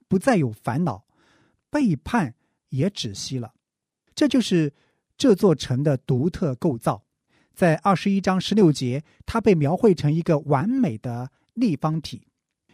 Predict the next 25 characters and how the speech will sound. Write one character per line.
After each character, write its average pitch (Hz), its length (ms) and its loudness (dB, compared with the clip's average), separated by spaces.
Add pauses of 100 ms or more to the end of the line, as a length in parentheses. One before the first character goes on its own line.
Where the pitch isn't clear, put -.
有 151 160 6
人 196 160 6
能 254 120 6
想 120 220 -4
到 143 160 -4
圣 175 220 0
经 165 160 0
中 165 240 0
另 202 180 0
外 196 160 0
一 135 120 -2
个 139 220 -4 (320)
具 220 200 -2
有 131 180 2
这 214 180 2
种 127 240 -2
形 127 400 -6
状 160 220 -2
的 120 160 -6
结 127 320 -4
构 170 180 2
是 156 160 -2
什 123 160 -4
么 110 120 -10
吗？ 143 180 -6